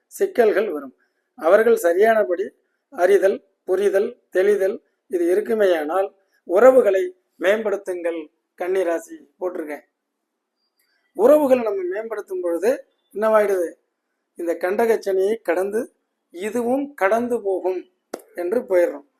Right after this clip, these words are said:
இப்ப வேற யாரெல்லாம் எச்சரிக்கையா இருக்கணும்? ஒருத்தவன் பேச்சை கேட்டு நான் இதை படிச்சேன், என் ஃப்ரெண்டு பேச்சை கேட்டு இது நான் இந்த, இந்த சப்ஜெக்ட்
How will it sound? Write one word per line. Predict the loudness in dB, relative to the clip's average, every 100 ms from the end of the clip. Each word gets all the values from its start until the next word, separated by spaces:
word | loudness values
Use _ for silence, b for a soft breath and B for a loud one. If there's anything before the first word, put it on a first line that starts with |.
| _ _ -12
இப்ப | -4 0
வேற | 2 4 4
யாரெல்லாம் | 4 4 0
எச்சரிக்கையா | -2 -2 -2 0 0
இருக்கணும்? | 0 -6 -6 -12 _ _ _ _ _ _ _ _ _ _ _ _ _ _ _
ஒருத்தவன் | -6 -4 -4 -2
பேச்சை | 0 2 0
கேட்டு | 2 0 2 0 -2 _ _ _ _ _ _ _ _ -4
நான் | 0 2
இதை | 2
படிச்சேன், | 0 -2 0 0 -2 -10 _ _ _ _ _ _ _ _ _ _ _ -14
என் | -10 -2
ஃப்ரெண்டு | -2 0 2
பேச்சை | 2 0
கேட்டு | -2 0 0 -2 -2 -6 _ _ -8
இது | -4
நான் | -2 -2
இந்த, | -4 -6 -8
இந்த | -10 -8
சப்ஜெக்ட் | -2 -2 0